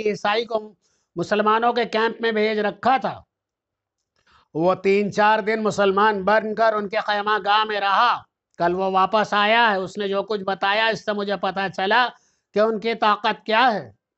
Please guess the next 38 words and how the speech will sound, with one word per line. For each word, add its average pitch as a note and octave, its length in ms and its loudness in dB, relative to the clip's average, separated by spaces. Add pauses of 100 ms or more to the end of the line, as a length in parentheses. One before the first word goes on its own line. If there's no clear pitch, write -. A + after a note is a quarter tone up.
(120)
विरदान F#3 540 2
ने A3 100 -2
पूछा, A3+ 340 0
"उनकी, A3 360 -2 (360)
उसने G#3+ 320 -2
क्या C4 240 0
बताया?" D#3+ 540 -2 (840)
कुपकुलार F#3+ 600 2
ने A3+ 120 -4
कहा, A3 400 2
"मैं G#3 160 0
उसे G#3 260 -2
साथ G#3+ 320 0
लाया G#3 300 2
हूँ, A3+ 160 2
सारी G3 380 -2
बात G3+ 260 0
उसी A3 240 -6
से G#3+ 120 -2
सुन G#3 200 -6
लो।" C4+ 340 -2 (1200)
जासूस E3+ 480 2
को G#3+ 120 0
बुलाया G#3 440 2
गया। A#3 220 -2
विरदान G#3 500 -2
ने A3 80 -2
उससे G#3 280 0
पूछा G3+ 360 -2
कि A3+ 100 -6
मुसलमानों G#3 540 -2
के - 80 -6
खैमा G3+ 360 -2
गाह G3 240 0
में A3 100 -2
उसने G#3 300 -4
क्या G#3+ 260 0
देखा। F3 400 -4